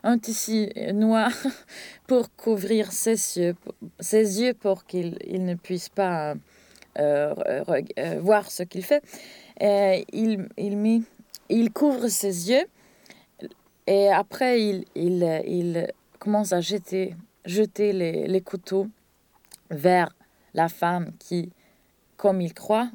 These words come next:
en tout cas, est, est, est attachée, évidemment, au, euh,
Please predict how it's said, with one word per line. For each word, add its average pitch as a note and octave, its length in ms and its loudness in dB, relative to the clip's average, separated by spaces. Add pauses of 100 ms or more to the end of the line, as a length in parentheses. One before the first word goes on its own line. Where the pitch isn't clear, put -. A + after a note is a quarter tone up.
en F3+ 160 -4
tout F3 200 -12
cas, G3+ 220 -2 (640)
est, E3 300 0
est, E3 600 2 (260)
est F#3+ 220 2
attachée, G3+ 600 0
évidemment, E3 500 -6 (140)
au, E3+ 260 -2 (260)
euh, F3 220 -4